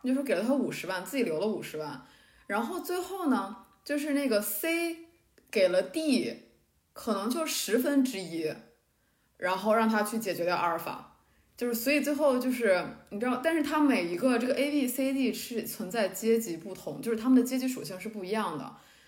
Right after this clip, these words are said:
而且精神状况也是不一样的。反正最后落到的那个结果就是一个非常底层的一个民工，然后就是一个在外边搞装修，就是玻-，就是那种像是蜘蛛人之类的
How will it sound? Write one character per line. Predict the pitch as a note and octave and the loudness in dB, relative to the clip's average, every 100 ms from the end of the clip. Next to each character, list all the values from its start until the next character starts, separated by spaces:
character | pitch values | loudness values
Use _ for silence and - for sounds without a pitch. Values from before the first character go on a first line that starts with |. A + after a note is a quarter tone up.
| _ _ | _ _
而 | - | -4
且 | A3+ A3+ A3 E3 C#3 - | -2 2 4 4 0 0
精 | C4+ | 2
神 | C4+ B3+ | 4 2
状 | D4 A3 | 2 -2
况 | - G#3 E3+ D#3 | -4 -4 -4 -6
也 | C#3 | -8
是 | - | -10
不 | - | -10
一 | E3 | -8
样 | E3 D3+ | -6 -8
的。 | - - _ _ _ | -10 -16 _ _ _
反 | G3 | -4
正 | G#3+ | -2
最 | D#4 | -2
后 | D#4 E4 | 0 0
落 | D#4 D#4+ | 2 2
到 | D#4 | 4
的 | C4+ | 4
那 | C4+ | 4
个 | C4 | 4
结 | B3 E3+ E3+ | 0 -2 -2
果 | A3 B3 - | 2 2 2
就 | - | -2
是 | F#3+ G3+ | -10 -8
一 | F3 | -4
个 | G#3 F#3 E3+ - - _ _ _ _ | 0 0 0 -8 -20 _ _ _ _
非 | - C#4 | -2 2
常 | C4 B3+ | 4 4
底 | G3+ | 2
层 | - - D#3+ D#3+ | -6 -10 -8 -2
的 | F#3 D#3 D#3 - | -2 -2 -8 -16
一 | - | -6
个 | G#3 | -4
民 | G3 F#3+ | -4 -4
工， | G#3+ A3 A3+ - - _ _ _ _ | 0 2 0 -4 -14 _ _ _ _
然 | E3+ | -10
后 | F3 G3+ F#3+ F3+ | -6 -2 0 0
就 | E3+ | -2
是 | G#3 G3+ | -6 -6
一 | |
个 | F#3 G#3 | -2 -2
在 | A3 G#3 F3 E3 | 0 0 0 0
外 | G3+ | 0
边 | F#3 G3 G3 | 0 -4 -4
搞 | - D#3+ | -2 -2
装 | D#3+ F#3+ | -2 -4
修， | G#3 G3+ | -4 -6
就 | G3+ | -4
是 | G#3+ F#3 | -4 -4
玻-， | - G#3+ G3+ - - | -2 -2 -2 -6 -16
就 | - | -14
是 | G#3 G3 F3 - | -8 -6 -6 -6
那 | G#3 | -6
种 | F#3 C#3+ A#2 | -4 -4 -6
像 | G#3+ F#3+ | -6 -8
是 | F#3+ F#3+ | -10 -12
蜘 | F3+ | -10
蛛 | G3+ | -6
人 | G3 D#3+ E3 | -4 -4 -6
之 | F#3+ | -2
类 | F3+ | -2
的 | E3 | -2